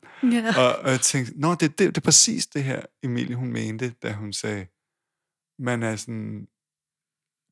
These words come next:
Speaker 2: lidt på vagt hele tiden."
Speaker 1: Ja.
Speaker 2: Og måske er det det, det sted, det lærer sig, det man tror, man
Speaker 1: Ja.
Speaker 2: prøver at filtrere fra i hvert fald.
Speaker 1: Ja.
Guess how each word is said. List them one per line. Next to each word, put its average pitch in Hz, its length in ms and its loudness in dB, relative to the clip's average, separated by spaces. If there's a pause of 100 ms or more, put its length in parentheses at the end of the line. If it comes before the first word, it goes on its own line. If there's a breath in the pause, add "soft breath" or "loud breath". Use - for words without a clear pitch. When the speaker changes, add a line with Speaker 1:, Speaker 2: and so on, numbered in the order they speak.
(140)
Speaker 2:
lidt 123 220 0
på 120 100 0
vagt 104 260 -4
hele 110 200 -2
tiden." - 240 -2 (1000)
Speaker 1:
Ja. 170 160 2 (200)
Speaker 2:
Og - 260 2 (540)
måske 135 460 2
er 127 60 2
det 127 220 -2
det, 131 300 -2
det 123 140 2
sted, 123 360 2 (420)
det 117 120 2
lærer 110 440 2
sig, 104 280 -4 (400)
det 120 120 2
man 113 160 2
tror, 123 220 0
man 117 160 2
Speaker 1:
Ja. 104 120 -2 (300)
Speaker 2:
prøver 120 260 4
at 113 60 0 (180)
filtrere - 540 -4
fra - 260 -4
i - 40 -2
hvert - 200 -2
fald. 285 240 6
Speaker 1:
Ja. 262 160 4